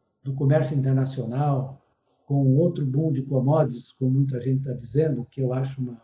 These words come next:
tem uma probabilidade baixa, que nós temos que trabalhar com essas probabilidades. Se você for depender das forças domésticas, a economia vai entrar numa outra recessão.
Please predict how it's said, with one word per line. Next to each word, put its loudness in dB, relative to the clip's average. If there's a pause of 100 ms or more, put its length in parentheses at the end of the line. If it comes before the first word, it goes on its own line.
tem 2
uma 2
probabilidade -2
baixa, -4
que -8
nós -2
temos -4
que -4
trabalhar -2
com -2
essas -6 (100)
probabilidades. -4 (680)
Se -6
você 2
for 2
depender 4
das 0
forças 0
domésticas, -2 (640)
a 2
economia 4
vai 2
entrar 0
numa 0
outra -2
recessão. -14